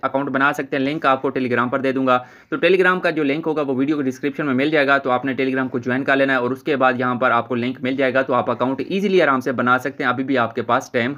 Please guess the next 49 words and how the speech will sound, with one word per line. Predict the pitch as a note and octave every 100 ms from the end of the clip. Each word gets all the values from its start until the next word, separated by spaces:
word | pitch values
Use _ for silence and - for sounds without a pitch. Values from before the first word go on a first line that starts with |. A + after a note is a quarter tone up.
| C3+
है | A2
पड़ा। | A2+ A2 A2 - - -
तो | F3
प्यारे | F3 F#3+
भैया, | G3
कैसे | D3 C#3+ D3+
आपने | C#3 C#3
केवीसी | C3+ C#3 C#3
करनी | C3
है | C3
वो | C3
मैं | C3+
आपको | A#2+ A2+ A#2
बताता | A2+ A2 A#2
हूँ। | A2+ - - E3
देखिए | F#3+ G3
प्यारे | F#3 F#3
भैया, | G3 F3+ - - D3 C3+ - -
आपने | D#3+ D#3+ D#3+
सबसे | D#3+ E3+
पहले | D3 D3 C#3
तो | C#3+ C3+ B2 -
ये | C#3+
देख | C3+ D3+
सकते | D#3 C3+ C3
हैं | C3
इसका | C3+ - C#3
अपडेट | C3 B2+ A#2 C3+ B2+
आया | C3
हुआ | B2
है, | A#2+
ठीक | B2 C3
है, | B2+
प्ले | C3 C3
स्टोर | C3 C3+
पर | C3 A#2+
चले | B2
जाना | C3 B2+ A#2+
और | A#2+
वहाँ | B2 B2
से | B2
आपने | A#2 A#2+
इसका | A#2+ A#2+
अपडेट | A2+ A2 A#2+ A#2+
कर | A#2
लेना | A2 A2 A2
है, |
ठीक | A2 F3
है। | B2